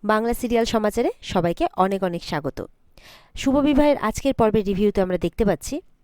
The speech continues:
তেজকে তো থানাতে ভরা হয়েছে, আর ইয়ে বলছে, মানে আশুতোষ বলছে আরেকজন অফিসারকে, "ওনার হাতে বোধহয় চোট লেগেছে, একটু পেন রিলিফটা দিয়ে স্প্রে করে দিন", তাই বলছে।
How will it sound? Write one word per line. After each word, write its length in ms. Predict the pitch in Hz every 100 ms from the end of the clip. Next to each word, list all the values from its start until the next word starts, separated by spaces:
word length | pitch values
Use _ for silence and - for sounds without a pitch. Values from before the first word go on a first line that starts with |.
| _ _ -
তেজকে 300 | 220 - 220
তো 100 | 214
থানাতে 340 | 190 180 175
ভরা 220 | 180 180 180
হয়েছে, 320 | 165 - 269 - - - - _
আর 320 | - 175 160 147 117 - _ _ _ _ _ _ _ _ -
ইয়ে 160 | 233
বলছে, 360 | 214 165 - 160
মানে 280 | 156 156 151 - -
আশুতোষ 460 | 175 - 247 233 190
বলছে 300 | 160 - 359 - -
আরেকজন 320 | 185 175 202 175
অফিসারকে, 500 | 165 180 175 - 349 - - _
"ওনার 180 | 202 214
হাতে 240 | 190 190 220
বোধহয় 220 | 226 226
চোট 260 | 226 214
লেগেছে, 340 | 190 160 - 147 - - -
একটু 200 | - 208
পেন 200 | 202 202
রিলিফটা 380 | 202 202 - 196
দিয়ে 240 | 202 320
স্প্রে 280 | 277 - 180
করে 180 | 165 151
দিন", 160 | 143 151
তাই 180 | 165
বলছে। 340 | 139 127 -